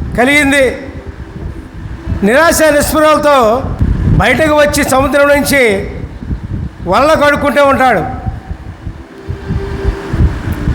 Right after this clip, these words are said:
అటువంటి సమయంలో దేవుడు అందరి మనసులు తెలుసు, ఎవరు ఏ విధంగా ఉన్నారు, ఎవరు ఎట్టి విధంగా ఉన్నారు, ఎవరు ఎటువంటి బాధల్లో ఉన్నారు,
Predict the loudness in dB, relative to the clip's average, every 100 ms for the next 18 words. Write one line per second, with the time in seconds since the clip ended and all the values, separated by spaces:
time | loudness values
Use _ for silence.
0 | 2 4 4 4 2 4 6 6 4 4
1 | 4 4 4 4 4 4 2 2 2 2
2 | 2 0 -4 -8 -14 -16 -16 -14 -16 -14
3 | -14 -14 -12 -12 -10 -12 -8 0 2 4
4 | 4 6 6 4 4 4 4 4 6 4
5 | 2 -6 -14 -18 -16 -16 -18 -14 -6 0
6 | 2 4 2 2 0 4 4 6 4 4
7 | 6 6 4 0 -8 -12 -12 -10 -4 0
8 | 2 4 4 4 2 2 2 2 4 2
9 | 4 4 4 4 4 4 2 -2 -6